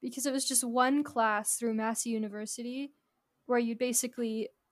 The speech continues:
backpack the whole country, but we'd be traveling to these different tourist companies.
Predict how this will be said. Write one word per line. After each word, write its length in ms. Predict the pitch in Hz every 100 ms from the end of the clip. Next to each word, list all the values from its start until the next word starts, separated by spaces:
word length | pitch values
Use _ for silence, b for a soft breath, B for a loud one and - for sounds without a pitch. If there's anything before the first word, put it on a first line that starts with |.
| _ -
backpack 400 | 240 240 311 311
the 80 | 294
whole 140 | 285
country, 480 | 277 254 247 311 339
but 180 | 285 254
we'd 160 | 262 220
be 100 | 247
traveling 500 | - 254 262 285 294
to 120 | 262
these 220 | 247 240
different 480 | - 254 269 233 - _ _ _ _ _ _
tourist 680 | - 240 233 285 285 - -
companies. 800 | - 294 294 330 330 320 320 -